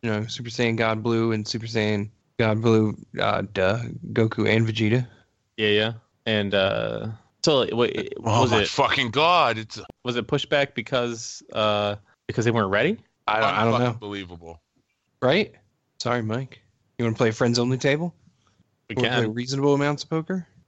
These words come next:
Speaker 2: Yeah, like, this, this dude, this dude, this dude to the left of me. I'm sorry, I, I really, Jesus,
Speaker 3: Yeah,
Speaker 2: I
Speaker 3: I
Speaker 2: can't do that.
Speaker 3: accidentally didn't buy back into that because I ain't fucking, people that just go all in every hand, I'm, I'm not all about.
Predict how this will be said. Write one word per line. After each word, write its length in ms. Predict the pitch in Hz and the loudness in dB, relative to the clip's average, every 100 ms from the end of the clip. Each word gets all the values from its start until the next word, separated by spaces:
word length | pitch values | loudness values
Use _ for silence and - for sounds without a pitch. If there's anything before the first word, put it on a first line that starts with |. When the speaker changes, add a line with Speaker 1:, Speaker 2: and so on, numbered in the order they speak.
| _ | _
Speaker 2:
Yeah, 440 | 117 120 98 95 110 - | 0 2 2 -2 -6 -4
like, 100 | 117 | 0
this, 160 | 143 139 | 2 0
this 160 | 139 143 | -2 0
dude, 160 | 143 143 | 2 2
this 160 | 151 | 0
dude, 340 | - 185 180 170 | 2 2 2 0
this 160 | 160 | 0
dude 180 | - 202 | 2 2
to 100 | 196 | 4
the 60 | 156 | 4
left 240 | 170 - | 2 2
of 20 | |
me. 200 | 101 101 - | -2 -2 -2
I'm 120 | 135 | -2
sorry, 300 | - 104 98 | 0 0 2
I, 60 | 104 - | 0 -2
I 20 | |
really, 380 | 113 127 120 107 - - | -2 0 0 -2 -6 -14
Jesus, 300 | - 95 92 | -10 -6 0
Speaker 3:
Yeah, 120 | 92 | 2
Speaker 2:
I 20 | 90 | 2
Speaker 3:
I 40 | 95 | 2
Speaker 2:
can't 80 | 101 | 0
do 60 | 80 | 0
that. 160 | 92 | -2
Speaker 3:
accidentally 680 | 101 95 87 87 87 85 80 76 | -2 -4 -6 -8 -8 -8 -10 -12
didn't 340 | 76 82 85 85 | -10 -10 -12 -8
buy 220 | 78 78 | -4 -4
back 320 | 76 73 76 | -4 -6 -8
into 260 | 78 73 73 | -16 -16 -14
that 260 | 76 82 82 | -12 -12 -16
because 320 | 82 82 78 | -16 -12 -6
I 120 | 80 | -4
ain't 220 | 92 95 | -4 -8
fucking, 600 | - 92 87 87 82 78 76 _ _ _ _ _ _ - | -10 -12 -10 -12 -14 -18 -20 _ _ _ _ _ _ -6
people 240 | 113 117 | -4 0
that 100 | 127 | -2
just 200 | 98 101 | -2 -2
go 140 | 92 92 - | 0 0 2
all 240 | 87 95 | 2 4
in 240 | 92 90 92 | 2 0 -2
every 260 | 85 85 | -4 -4
hand, 400 | 78 80 80 82 | -4 -4 -4 -2
I'm, 380 | 78 78 73 73 - | -2 -2 -6 -12 -12
I'm 100 | 78 | -4
not 220 | 76 76 | 0 0
all 220 | 76 76 | 0 -2
about. 380 | 78 78 76 | 0 -2 -2